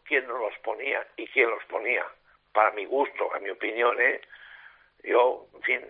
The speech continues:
me parece que ayer Calero estuvo casi, casi impecable. Una cosa, una cosa un poco sorprendente, ¿no?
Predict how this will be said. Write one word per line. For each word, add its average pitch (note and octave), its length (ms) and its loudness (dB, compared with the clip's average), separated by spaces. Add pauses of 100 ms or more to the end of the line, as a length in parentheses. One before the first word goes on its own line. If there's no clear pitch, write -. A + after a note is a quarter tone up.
(120)
me B2 160 2
parece C3+ 400 4
que - 240 -4
ayer C#3+ 400 2 (540)
Calero D#3+ 540 4 (800)
estuvo G#3 600 0
casi, G3 360 -2
casi - 280 -2 (180)
impecable. D#3 760 0 (1160)
Una G#2+ 120 -4
cosa, A#2 360 2 (1000)
una C3+ 180 2
cosa B2+ 280 4
un - 60 -2
poco B2+ 320 0
sorprendente, C#3 760 4
¿no? G#3 220 -6